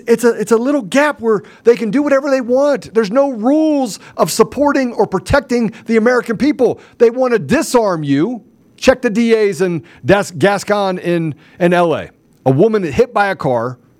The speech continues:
her baby hit by a car, gives that criminal that tried to attempt to murder her and her baby six months of proba-, six months in some probation.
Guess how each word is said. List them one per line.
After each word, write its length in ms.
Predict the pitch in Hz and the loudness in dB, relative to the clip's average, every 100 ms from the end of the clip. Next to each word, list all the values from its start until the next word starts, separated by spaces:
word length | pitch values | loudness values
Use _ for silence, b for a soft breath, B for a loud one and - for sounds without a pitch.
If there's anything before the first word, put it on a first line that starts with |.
| - | -2
her 120 | 147 | 2
baby 300 | 135 208 185 | 4 4 2
hit 180 | 156 - | -2 0
by 160 | 202 196 | 0 -2
a 40 | |
car, 400 | - 135 123 127 b b b b 113 | -2 -2 -2 -8 b b b b -2
gives 280 | 147 226 156 | 2 2 2
that 240 | 190 156 | 0 -2
criminal 600 | - 226 233 143 90 101 _ _ | 0 2 2 -2 -6 -16 _ _
that 100 | 151 | -2
tried 240 | - 190 160 | 2 2 2
to 260 | 151 - _ - | -2 -4 _ -2
attempt 400 | 139 - 247 202 | -2 2 0 2
to 60 | 165 | 0
murder 440 | 151 208 247 175 | 2 2 2 -2
her 260 | 113 98 101 B B | -4 -8 -10 B B
and 140 | 156 | 2
her 100 | 156 | 2
baby 480 | 127 226 131 80 - b b b b | 0 -2 -4 -12 -18 b b b b
six 380 | - 262 - | 0 0 0
months 240 | 202 202 - | 0 0 0
of 80 | 131 | 0
proba-, 460 | 160 123 151 151 | 0 2 -2 -2
six 200 | 226 190 | -4 -2
months 240 | 202 185 165 | -2 -2 -2
in 200 | 135 - B B - | -4 -6 B B -2
some 380 | 180 156 135 - _ _ _ - | 0 0 -2 -8 _ _ _ 0
probation. 540 | 185 147 139 - 73 | 2 2 0 -6 -16